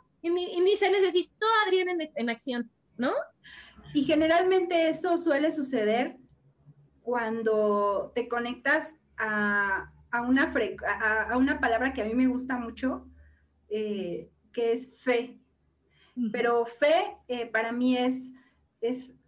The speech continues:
Speaker 2: para mí fe significa frecuencia estable.
Speaker 1: Ay, qué bonito, me gusta.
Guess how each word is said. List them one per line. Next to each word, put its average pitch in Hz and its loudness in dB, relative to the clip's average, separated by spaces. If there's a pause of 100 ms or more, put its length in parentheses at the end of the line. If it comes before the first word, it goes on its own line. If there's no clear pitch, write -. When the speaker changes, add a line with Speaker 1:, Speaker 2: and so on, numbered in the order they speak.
Speaker 2:
para 269 2
mí 339 4
fe 302 2
significa 262 0
frecuencia 262 2 (100)
estable. 226 -4 (600)
Speaker 1:
Ay, 302 2
qué 415 2
bonito, 381 -2
me 247 -4
gusta. 247 -6